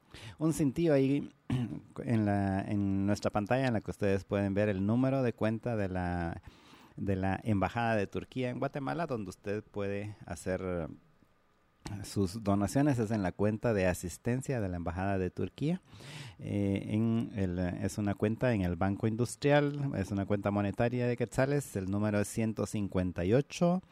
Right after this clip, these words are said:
guion cero dos, veintiocho noventa y siete, guion nueve. Es la cuenta de asistencia de la Embajada de Turquía.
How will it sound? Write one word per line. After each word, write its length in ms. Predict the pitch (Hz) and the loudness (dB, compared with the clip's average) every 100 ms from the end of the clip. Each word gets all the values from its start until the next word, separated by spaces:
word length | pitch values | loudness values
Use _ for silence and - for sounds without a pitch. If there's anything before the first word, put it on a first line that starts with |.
| - 135 127 - | -16 -16 -16 -12
guion 600 | 101 104 135 139 143 139 | -2 4 4 4 2 0
cero 460 | 131 - 123 123 120 | -2 -2 2 2 2
dos, 500 | 127 143 147 - - | 4 4 4 0 -4
veintiocho 600 | 110 95 95 127 127 131 | 0 0 0 0 0 0
noventa 400 | 113 98 90 - | 0 0 0 0
y 80 | 85 | 0
siete, 340 | - 117 131 | -2 -2 -2
guion 340 | 107 90 92 104 | -2 0 0 2
nueve. 360 | 135 160 175 | 2 2 2
Es 60 | 104 | 0
la 160 | 98 92 | 0 0
cuenta 640 | - 110 113 - 123 123 | 0 0 0 -2 -2 0
de 400 | 113 107 110 123 - | -2 0 2 2 0
asistencia 1000 | 104 92 92 - - 127 139 - 151 143 | -2 0 -4 -4 2 2 2 0 -2 -2
de 140 | 98 | -2
la 80 | 92 | -2
Embajada 500 | 90 85 101 101 98 | -2 -2 0 2 2
de 140 | 98 | 0
Turquía. 640 | - 107 104 - 143 175 | 0 -2 -4 -2 2 2